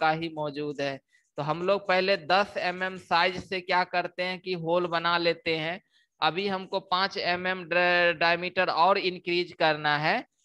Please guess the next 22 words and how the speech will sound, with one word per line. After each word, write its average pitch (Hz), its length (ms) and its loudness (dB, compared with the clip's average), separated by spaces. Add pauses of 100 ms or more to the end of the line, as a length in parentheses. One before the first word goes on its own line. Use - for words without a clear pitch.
(200)
तो 196 100 4
फिर 190 320 -4
हम 180 180 -2
लोग 180 280 -2
boring 180 400 2 (100)
tool 170 220 -2
का 160 180 2
यूज़ 151 360 -4
करते 143 480 -2
हैं। 139 280 -4
Boring 185 460 2
operations 170 840 -2
में 180 180 -2
होता 170 360 0
क्या 165 260 0
है 165 160 2
कि 190 160 -8
ये 185 300 -2
बोरिंग 180 500 0
operations 175 760 -2
हो 175 120 0
गया 170 380 2